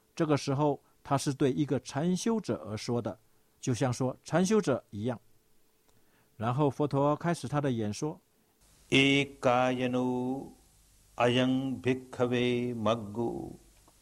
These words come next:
Speaker 2: 에카여노”，
Speaker 1: 只有一条道路。
Speaker 2: “에카여노 아양 비카웨 막고”，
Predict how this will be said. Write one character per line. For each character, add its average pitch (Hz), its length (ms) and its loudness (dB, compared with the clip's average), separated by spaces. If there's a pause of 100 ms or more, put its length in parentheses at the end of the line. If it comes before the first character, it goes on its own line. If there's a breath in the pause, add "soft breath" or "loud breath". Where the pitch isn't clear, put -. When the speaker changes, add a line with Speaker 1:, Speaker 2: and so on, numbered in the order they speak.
(600)
Speaker 2:
에 135 460 2
카 120 340 2
여 120 160 0
노”， 123 380 -4 (1120)
Speaker 1:
只 143 180 2
有 135 140 2
一 135 60 0
条 113 180 -4
道 104 160 -4
路。 98 200 -8 (720)
Speaker 2:
“에 139 500 4
카 127 320 4
여 127 160 0
노 127 640 -2 (640)
아 120 140 4
양 131 500 0
비 127 300 -2
카 123 180 0
웨 123 460 0
막 107 380 0
고”， 117 440 -6